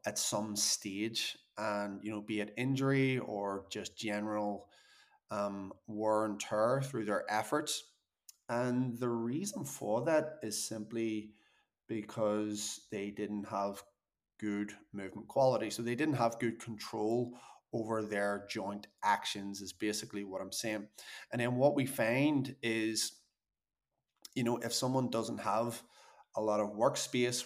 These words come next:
within their joints, and then they go and they add strength to that. So let's say they try to add strength to dysfunction, strength will often overload that. Or, you know, maybe these people,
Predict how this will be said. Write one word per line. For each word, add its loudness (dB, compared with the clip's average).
within -4
their -2
joints, 0
and -4
then -2
they 0
go 0
and -2
they -6
add 6
strength -4
to 2
that. 8
So -2
let's 4
say 0
they -2
try 0
to 0
add -2
strength -4
to -6
dysfunction, 0
strength -4
will -2
often -2
overload -2
that. 0
Or, 0
you 2
know, 2
maybe 2
these -4
people, -2